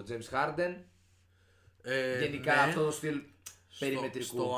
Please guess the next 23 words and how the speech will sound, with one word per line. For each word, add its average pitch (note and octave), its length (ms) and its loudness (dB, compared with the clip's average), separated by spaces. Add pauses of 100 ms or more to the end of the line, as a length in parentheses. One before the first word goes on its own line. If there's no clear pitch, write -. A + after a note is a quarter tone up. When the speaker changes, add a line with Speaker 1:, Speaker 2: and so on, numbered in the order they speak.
(100)
Speaker 2:
άνοιγμα D#3 320 -4
του - 120 -16
γηπέδου C#3+ 340 -6
πιο C3+ 140 -12
πολύ B2 220 -4
οι G2 100 -8
Rockets. F2+ 300 -14
Οι A2 100 -8
Rockets, D3 340 -6
ε, C#3+ 240 -4
κάποια C#3+ 220 -10
στιγμή C#3+ 640 -12
έσπαγαν C3 360 -10
συνέχεια C3+ 280 -12
τα C3 80 -10
ρεκόρ A#2 240 -10
για B2+ 80 -8
τα A#2 100 -10
τρίποντα A#2 400 -12
και G#2+ 100 -12
το G#2+ 320 -10 (400)
Speaker 1:
Ναι, D#3 180 0
αλλά D#3 300 2